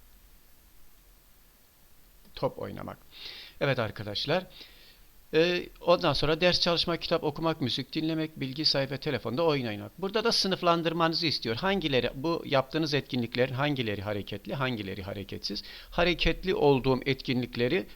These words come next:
burada toplamanızı istiyor. Hareketsiz etkinlikleri de burada toplamanızı istiyor. Hareketli olanlar bisiklete binmek, yürüyüş yapmak, spor yapmak, sokakta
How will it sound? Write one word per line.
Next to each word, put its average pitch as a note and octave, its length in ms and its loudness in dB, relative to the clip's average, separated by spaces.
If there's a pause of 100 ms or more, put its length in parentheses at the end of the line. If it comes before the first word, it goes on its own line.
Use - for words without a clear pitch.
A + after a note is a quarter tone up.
burada C3 360 6
toplamanızı A2 640 -2
istiyor. A2+ 500 -4 (260)
Hareketsiz - 600 -4
etkinlikleri A#2 600 -8
de A3+ 180 -8
burada G#2+ 300 -2
toplamanızı G#2 640 -12
istiyor. G#2+ 400 -8 (280)
Hareketli F#3 560 4
olanlar B2+ 380 6
bisiklete C3+ 460 -2
binmek, G#2 340 -6
yürüyüş B2+ 280 0
yapmak, G#2+ 320 -8
spor - 260 -2
yapmak, G#2+ 340 -4
sokakta B2+ 640 -4